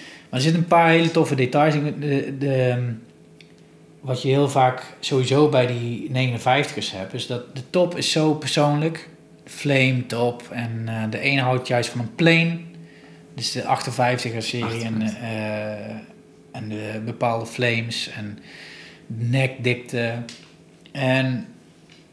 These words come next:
Speaker 1: ehm, ja, de-, ik zag deze op de foto voorbij komen. Ik dacht van, wow, dat is wel echt een top
Speaker 2: Hmm.
Speaker 1: die ik heel erg gaaf vind. Dus een beetje,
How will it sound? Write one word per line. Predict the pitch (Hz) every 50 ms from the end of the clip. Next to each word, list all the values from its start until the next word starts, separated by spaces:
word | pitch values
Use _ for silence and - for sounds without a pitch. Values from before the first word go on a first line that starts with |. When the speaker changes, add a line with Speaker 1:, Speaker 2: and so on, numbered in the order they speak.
| -
Speaker 1:
ehm, | - 156 151 147 151 143 139 139 139 139 131 127 135
ja, | 139 143 135
de-, | 131 139 143 147 -
ik | - 135
zag | - 160 147 123
deze | 139 147 139 135 127 135 135 131 127 131 135 127
op | 127 -
de | -
foto | - - 139 139 139 139 127
voorbij | 113 120 117 131 127 135 135 131
komen. | - 120 120 117 113
Ik | 117
dacht | 110 107 -
van, | - 107 110
wow, | 117 120 123 117 110 104 101
dat | 110 113
is | 110 -
wel | - 113 104
echt | 110 110 - -
een | 117 117 113 113 110
top | 110 107
Speaker 2:
Hmm. | 104 98
Speaker 1:
die | 95 - - -
ik | 156 160 151
heel | - 156 147 143
erg | 139 131 123 - -
gaaf | 135 127 127 123 123
vind. | - 127 127
Dus | 123 117
een | 120 120
beetje, | 120 131 131 123 127 - 127 123 120 120 117